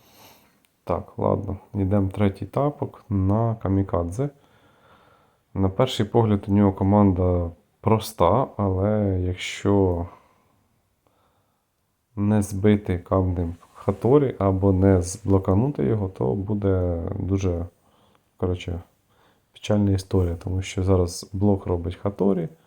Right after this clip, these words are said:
потім блок робить Дібук, і пішло, і поїхало.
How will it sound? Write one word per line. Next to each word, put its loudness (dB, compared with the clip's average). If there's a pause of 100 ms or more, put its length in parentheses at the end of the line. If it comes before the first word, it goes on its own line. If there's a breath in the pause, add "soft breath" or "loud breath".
(560 soft breath)
потім 0
блок 0
робить -2
Дібук, -2 (180)
і -2
пішло, -4
і 0
поїхало. -4